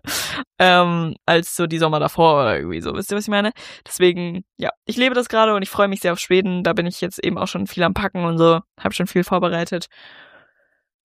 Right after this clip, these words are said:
Das ist so das, was ich mache. Ich hoffe, ihr habt auch ein schönes Leben, geile Sommerferien. Manche haben bald schon wieder Schule. Mein Beileid an euch. Ähm, ich fahr jetzt erstmal in Urlaub. <laughs> Ja, ähm, genau, auf jeden Fall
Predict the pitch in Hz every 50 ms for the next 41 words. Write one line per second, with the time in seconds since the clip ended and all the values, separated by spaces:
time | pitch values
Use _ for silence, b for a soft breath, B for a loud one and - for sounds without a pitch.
0 | _ - 320 320 294 294 247 - 262 226 226 220 226 214 202 185 190 190 214 247
1 | - 269 262 262 269 - - 220 214 226 226 233 233 - - - 220 226 226 226
2 | 220 220 - - 208 208 208 208 - - 196 247 247 240 247 254 247 247 220 226
3 | 240 247 247 233 240 240 240 247 254 - - - 196 202 214 214 202 185 196 214
4 | 220 214 - 220 208 202 208 202 202 208 214 226 240 233 - - - 196 185 202
5 | 220 202 190 185 185 185 190 - - 208 190 185 180 175 180 - 208 214 214 208
6 | 214 220 226 _ _ _ _ _ _ - 180 180 175 180 185 180 - - 175 160
7 | 151 156 165 190 220 240 254 269 277 - - - - - 165 190 220 285 349 349
8 | - B B B B B B B _ _ - 190 190 190 190 185 185 180 - _
9 | - 196 - 208 190 190 185 - - 180 180 - 170 170 175 - - 156 147 147
10 | 147 143 - - 208 - - 240 - - - 254 240 B B B B B B B
11 | B _ - 170 165 - - _ _ _ _ - - 190 185 185 185 185 185 185
12 | 180 180 180 180 170 156 160 - - 180 - 208 196 190 185 - 185 175 170 165